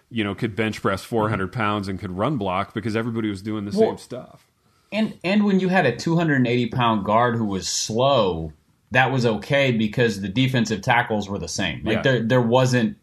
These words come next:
Speaker 2: guys running four fives on the defensive line. I
Speaker 1: Yeah.
Speaker 2: mean, think the,
Speaker 1: Yeah.
Speaker 2: the, the game has just shifted. I think Harbaugh needs to end up at a place where expectations are just lower.
Speaker 1: Yeah.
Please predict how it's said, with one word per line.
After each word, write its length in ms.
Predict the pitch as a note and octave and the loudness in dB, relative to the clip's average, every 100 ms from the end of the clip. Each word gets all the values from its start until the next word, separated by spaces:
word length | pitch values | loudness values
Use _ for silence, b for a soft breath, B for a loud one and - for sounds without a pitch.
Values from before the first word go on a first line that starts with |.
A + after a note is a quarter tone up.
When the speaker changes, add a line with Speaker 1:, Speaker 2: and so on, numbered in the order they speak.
| _ _ - - - A#2 | _ _ -20 -20 -8 0
Speaker 2:
guys 300 | A#2+ A#2 G#2+ | 4 4 4
running 240 | A#2 G#2+ | 2 0
four 300 | G2+ A#2+ A2 | 0 0 0
fives 400 | G2 G#2+ G2+ F#2+ | 2 2 2 0
on 80 | F#2+ | -2
the 60 | F2+ | -2
defensive 460 | F#2+ F#2 F2 F2+ | -4 -6 -8 -8
line. 240 | E2 F2+ D#2+ | -6 -4 -4
I 20 | |
Speaker 1:
Yeah. 80 | F2 | -2
Speaker 2:
mean, 100 | G#2 | -2
think 280 | C3 B2+ C3+ | 0 -2 -2
the, 80 | |
Speaker 1:
Yeah. 100 | C#3 | -4
Speaker 2:
the, 140 | - C#3 | -2 -4
the 160 | A#2 B2+ | -4 -2
game 260 | D#3+ D#3 | 2 2
has 160 | A2+ G2+ | 2 -2
just 160 | G2 | -6
shifted. 400 | - D#3 B2 F#2+ - b b b b b b | -2 -2 -2 -6 -8 b b b b b b
I 160 | B2 G3+ | 2 2
think 180 | C4 F3 | 2 0
Harbaugh 560 | B2 C3+ C3+ A#2 G2+ G2 | 2 4 4 2 2 0
needs 340 | G2+ G#2+ G#2 | 2 0 -2
to 140 | - | -6
end 220 | - A2 G#2 | -2 0 0
up 160 | G#2 | 0
at 80 | G2 | -4
a 40 | |
place 440 | F#2 A2+ G2+ F#2+ - | -4 -2 -2 -4 -6
where 600 | G2+ G2+ F#2+ F#2 F2+ E2 _ _ _ _ _ _ _ _ - | -2 0 2 0 -4 -10 _ _ _ _ _ _ _ _ -4
expectations 920 | A#2 A#2 - A2 - G#2 G#2 G#2 G2 | -2 -2 0 -2 -2 -4 -2 -2 -2
are 120 | F#2+ F#2 | -2 -2
just 240 | G2+ F2 | -4 -6
lower. 420 | E2 F2 F2+ - - | -4 -4 -4 -8 -8
Speaker 1:
Yeah. 280 | G#2 E2+ | -6 -6